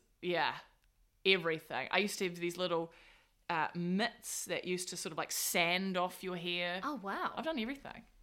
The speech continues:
Speaker 1: Now I leave most of it.
Speaker 2: Okay.
Speaker 1: I don't know. I sort of, it has settled down a lot, I love that I'm just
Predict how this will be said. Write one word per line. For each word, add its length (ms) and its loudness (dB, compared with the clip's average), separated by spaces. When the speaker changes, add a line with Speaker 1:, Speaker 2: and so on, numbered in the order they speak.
Speaker 1:
Now 480 8
I 60 -4
leave 300 -2
most 360 -8
of 80 -12
it. 140 -6
Speaker 2:
Okay. 420 4
Speaker 1:
I 60 0
don't 440 8
know. 40 -6
I 80 4
sort 200 0
of, 60 2
it 180 6
has 240 8
settled 280 2
down 500 4
a 60 0
lot, 460 0
I 60 -6
love 200 -6
that 80 -4
I'm 80 0
just 240 -4